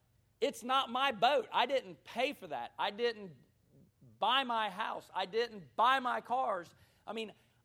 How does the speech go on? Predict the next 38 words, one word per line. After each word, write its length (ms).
I 200
am, 320
I'm 280
using 680
them 320
in 220
this 180
process 880
that 220
God 300
has 180
allowed 400
me 100
to 100
do 300
through 200
the 100
things 340
that 180
God 300
has 220
given 440
me. 220
And 160
that's 280
what 200
we 140
have 260
to 80
get 200
into, 340
and 100
that's 200
what 80
we 100
have 200
to 120
understand. 560